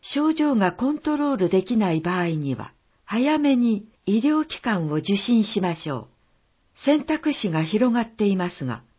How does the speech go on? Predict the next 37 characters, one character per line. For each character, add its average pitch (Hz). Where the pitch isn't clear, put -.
市 -
販 294
薬 196
で 160
対 277
応 302
で 294
き 285
る 202
範 202
囲 165
に 143
は 127
限 262
界 285
も 247
あ 202
り 165
ま 139
す。 127
特 311
に 127
鼻 269
づ 302
ま 269
り 247
が 233
強 277
い 208
場 180
合 170
や、 147
目 302
の 277
か 202
ゆ 180
み、 151